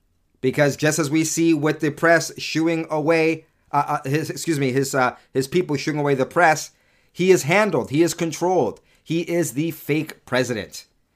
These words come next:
He is the former Vice President Joe Biden, who they rigged the election in favor of so they can put him in and then control him.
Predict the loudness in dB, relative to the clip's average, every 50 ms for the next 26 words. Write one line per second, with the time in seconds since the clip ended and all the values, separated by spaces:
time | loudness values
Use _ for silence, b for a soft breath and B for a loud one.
0 | _ -6 -4 -4 -2 -2 -2 -2 -2 -2 -2 -4 -2 -4 -4 -8 _ _ _ _
1 | _ _ _ _ _ _ _ _ -4 2 4 6 6 6 4 2 0 -2 -4 -6
2 | -4 -2 -2 -2 -2 -6 -8 -14 _ -8 -8 -6 -6 -6 -8 -8 -8 -10 -14 -20
3 | _ _ _ _ _ -12 -8 -6 -4 -4 -4 -4 -4 -4 -4 -4 -6 -8 -10 -12
4 | -14 -18 _ _ _ _ _ _ _ _ _ _ -2 0 0 2 2 2 0 0
5 | -4 -4 -2 0 0 0 -2 -4 -6 -6 -4 -2 -2 0 -2 -2 -4 -6 -8 -8
6 | -8 -6 -8 -10 -12 -16 _ _ _ _ _ _ _ _ -8 -6 -6 -4 -2 -2
7 | -2 -2 -2 -6 -6 -4 -4 -4 -4 -6 -8 -10 -16 _ _ _ _ _ -6 -4
8 | -2 -2 -2 -4 -6 -4 -4 -4 -4 -4 -4 -6 -8 -8 -12 -14 _ _ _ _
9 | _ -12 -10 -8 -6 -6 -8 -8 -10 -10 -12 -12 -10 -10 -12 -12 -12 -12 -14 -16
10 | -16 -18